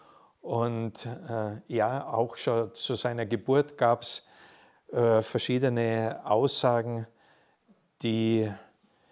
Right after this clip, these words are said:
ja, geglaubt werden können oder, äh, die, ja, vielleicht auch so ein bisschen symbolisch auch aufgefasst werden können. Zum Beispiel, dass er, äh, gleich gehen konnte und dann, äh, d-,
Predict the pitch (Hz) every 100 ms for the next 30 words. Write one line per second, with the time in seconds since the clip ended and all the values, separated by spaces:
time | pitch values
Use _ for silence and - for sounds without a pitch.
0 | _ _ _ - 107 110 110 110 104 107
1 | 127 127 117 113 - 113 113 110 113 107
2 | 107 104 104 104 - 117 113 104 107 104
3 | 101 101 107 107 95 98 101 98 _ 151
4 | 117 - _ - 110 104 92 123 101 -
5 | 113 101 101 _ - - _ - 123 110
6 | 123 104 113 147 143 123 110 - - 104
7 | 104 117 - 107 98 - 104 104 101 113
8 | 110 107 - 104 101 113 - 110 101 -
9 | - - _ 104 - 104 101 98 - _
10 | _ _ _ _ - 107 98 95 95 135
11 | 127 - _ 104 101 120 - - 107 135
12 | 139 - 127 123 131 117 117 151 117 110
13 | - - 110 113 117 147 110 107 107 147
14 | 110 151